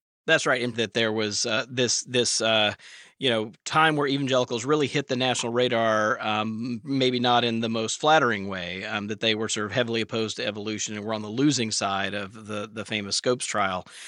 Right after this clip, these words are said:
Uh, and then you do see a kind of quiescence, uh, among evangelicals in terms of political activity,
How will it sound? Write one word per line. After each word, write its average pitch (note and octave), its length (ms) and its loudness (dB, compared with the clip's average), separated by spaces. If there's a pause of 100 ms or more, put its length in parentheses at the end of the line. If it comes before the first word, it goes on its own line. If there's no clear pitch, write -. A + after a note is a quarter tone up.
(240)
Uh, A2+ 260 4
and F#3+ 160 2
then A3+ 120 2
you A3+ 120 0
do G#3+ 160 0
see F#3 220 0
a D3+ 80 4
kind D3 200 2
of B2+ 100 -2
quiescence, C3 880 2
uh, A2+ 340 0
among A#2+ 460 0
evangelicals A2+ 640 -2
in A2+ 60 -14
terms G#2+ 180 -8
of F#2+ 80 -16
political C3+ 540 2
activity, G2+ 720 -4